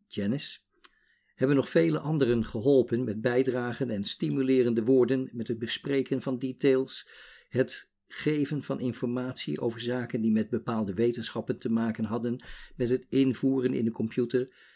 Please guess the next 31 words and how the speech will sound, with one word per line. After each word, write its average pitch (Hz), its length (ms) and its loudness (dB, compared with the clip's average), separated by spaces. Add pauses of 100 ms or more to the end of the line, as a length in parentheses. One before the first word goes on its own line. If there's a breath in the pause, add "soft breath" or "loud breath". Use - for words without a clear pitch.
(220 soft breath)
met 120 140 -4
de 151 100 -2
tekeningen 139 800 4
en 135 140 -4
het 131 120 -2
maken 117 400 0
van 120 120 -2
de 120 80 -4
omslag. 110 640 -6
Ik 113 160 -8
heb 131 240 -2
voor 113 180 -6
deze 123 400 2
uitgave 117 520 -4
kunnen 117 240 0
profiteren 110 600 -2
van 101 200 -4
jaren 127 560 -2
van 135 160 -4
input 101 540 -4 (300 loud breath)
en 107 220 -2
nuttige 139 380 2
suggesties - 760 -4 (160 soft breath)
door 95 260 -8
tientallen 123 760 -2
mensen. 87 520 -4 (460 soft breath)
Hen 147 320 -2
allen 110 460 -2 (320 soft breath)
wil 110 160 -4
ik 98 120 -6
hierbij 120 640 -2